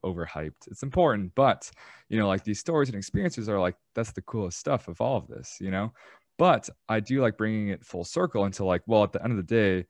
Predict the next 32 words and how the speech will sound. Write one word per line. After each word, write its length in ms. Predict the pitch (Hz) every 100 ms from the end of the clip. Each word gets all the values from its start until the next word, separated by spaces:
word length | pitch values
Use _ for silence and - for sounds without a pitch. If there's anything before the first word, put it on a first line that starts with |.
| - - _ _
we're 140 | 98
all 100 | 104
here 180 | 101 107
to 80 | 92
become 280 | - 98 90
better 180 | 90
practitioners, 880 | 87 - - - 95 80 64 - -
right? 280 | 101 101 95
So 140 | 92
how 140 | 92 113
do 80 |
your 220 | 107 95 98
stories 400 | - 95 95 80
and 60 |
experiences 520 | 76 - 165 - 98
help 260 | - 110 101
us 120 | 92
become 340 | - 95 92 82
better 180 | 78
practitioners? 720 | - 62 - 104 - - 65 -
So 520 | - - 135 117 87 - - - -
if 100 | 135
there 120 | 175
was, 140 | 175 156
like, 140 | 131
kind 140 | 139
of 120 | 113 98
one 160 | 123
or 80 | 123
two 220 | - 117
things 560 | 107 101 95 92 92 - _ - _ _ -
in 500 | 107 104 101 101